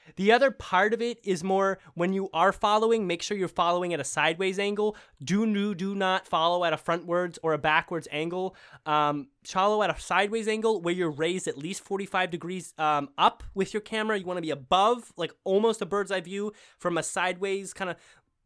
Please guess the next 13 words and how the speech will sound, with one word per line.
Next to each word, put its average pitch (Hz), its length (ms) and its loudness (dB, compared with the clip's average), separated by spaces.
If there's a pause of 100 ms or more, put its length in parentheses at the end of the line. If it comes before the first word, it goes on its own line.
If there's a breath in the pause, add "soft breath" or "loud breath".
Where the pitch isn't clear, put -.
(100)
like 196 120 0
I 190 60 4
say, 135 180 -2
four 202 260 4
to 214 60 4
five 214 280 0
degrees 190 320 -2
angle 165 280 -4
downward, 147 440 -2
maybe 139 200 -4
sixty - 300 -10
degrees 131 260 -6
downward, 110 400 -8